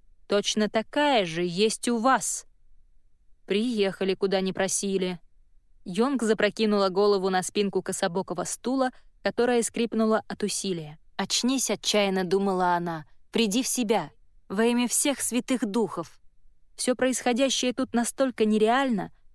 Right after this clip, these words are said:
что не может быть даже сном! Ей не снятся такие безумные фантазии о чосонских темных временах, о черных дырах, ведущих в другие реальности,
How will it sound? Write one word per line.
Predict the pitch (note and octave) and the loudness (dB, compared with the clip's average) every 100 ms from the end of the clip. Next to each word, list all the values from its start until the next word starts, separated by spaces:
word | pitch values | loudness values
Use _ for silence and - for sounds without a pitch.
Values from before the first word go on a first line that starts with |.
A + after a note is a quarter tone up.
| - - | -20 -14
что | - B3 | -4 2
не | B3 | 2
может | C4+ C#4 C4 | 2 0 0
быть | A3 A#3 G#3 | 0 0 2
даже | A#3+ A#3+ | 0 0
сном! | B3 B3+ B3+ F3 D3+ _ - | -2 0 0 -2 -8 _ -6
Ей | G3+ A3+ G#3+ | 0 2 2
не | G3+ | 2
снятся | G#3+ - A3+ G3 - | 0 2 2 2 0
такие | F#3 F#3 G3+ G3 | -2 -4 -2 -2
безумные | F#3 F#3+ G3+ G3 F#3 | -2 0 0 0 -2
фантазии | - F#3+ F3+ G#3+ A3 F3+ F3+ D#3+ - - | -2 -2 2 2 2 0 -4 -4 -14 -2
о | A3+ | -2
чосонских | - A3 - A#3+ - A3 - | 2 2 2 2 0 -4 0
темных | A#3 A3 G#3 F#3 | 0 2 0 -2
временах, | G#3 G#3+ A#3 A3+ F3 - - _ | 0 2 2 2 -2 -10 -20 _
о | - | -4
черных | - B3 A#3 A3 | 0 2 2 0
дырах, | F#3 F3+ C4+ G#3+ - - - | -2 -2 0 -2 -4 -20 -10
ведущих | F#3+ G#3 G#3+ - G3 | -2 0 0 0 -2
в | F3+ | 0
другие | G#3 F#3+ F#3+ | -2 2 2
реальности, | F#3+ G3 F#3+ F3+ F3 - E3 | 4 2 0 -2 -8 -10 -14